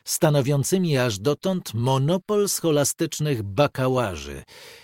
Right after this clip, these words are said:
i stał się na przeciąg blisko dwóch wieków bodźcem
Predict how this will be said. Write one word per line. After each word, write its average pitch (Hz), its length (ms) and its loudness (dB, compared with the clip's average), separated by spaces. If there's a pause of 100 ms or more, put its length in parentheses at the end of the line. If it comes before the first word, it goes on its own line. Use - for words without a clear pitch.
(200)
i 117 160 -4
stał 165 400 2
się 143 420 -2
na 98 200 -4
przeciąg 117 580 -6
blisko 110 440 -4
dwóch 95 360 -6
wieków 156 600 -6 (220)
bodźcem 147 840 -2